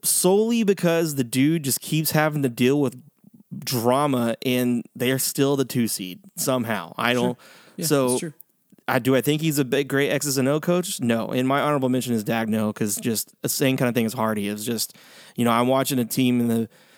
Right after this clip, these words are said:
Speaker 1: in the play on, playing game right now that a lot of people thought were gonna be, like, cellar dwellers for Wemby, like,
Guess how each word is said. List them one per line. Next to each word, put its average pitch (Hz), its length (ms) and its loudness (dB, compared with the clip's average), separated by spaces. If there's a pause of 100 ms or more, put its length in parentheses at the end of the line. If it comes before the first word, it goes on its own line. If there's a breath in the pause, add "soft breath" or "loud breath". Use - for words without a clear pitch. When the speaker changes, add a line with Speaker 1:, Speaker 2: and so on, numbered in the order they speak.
(140)
Speaker 1:
in 127 140 -2
the 117 80 -2
play 127 200 2
on, 123 180 -2
playing 127 420 0
game 117 200 2
right 117 140 0
now 117 260 0
that 110 160 0
a 110 60 0
lot 120 180 2
of 113 60 -2
people 113 200 0
thought 117 300 0
were 113 120 2
gonna 113 160 2
be, 110 140 0
like, 107 220 0 (120)
cellar 123 400 0
dwellers 113 400 0
for 117 160 -4
Wemby, 107 420 2
like, 104 180 0